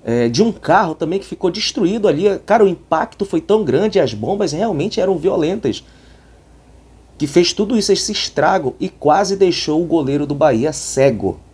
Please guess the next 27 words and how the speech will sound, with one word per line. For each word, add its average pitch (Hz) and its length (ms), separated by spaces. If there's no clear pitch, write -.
E 117 100
como 139 240
vocês 139 280
conferiram, 143 440
por 147 140
causa 143 220
de 143 120
um 208 100
dedo, 127 400
ali, 120 280
ó, 92 100
faltou, 147 460
ca-, - 140
que, 131 260
que - 160
ele 135 100
teve 143 240
cortes 143 460
no 120 140
rosto, 131 320
perto 139 300
do 113 140
olho, 131 400
se - 160
fosse 170 520
mais, 196 380
sabe? 160 360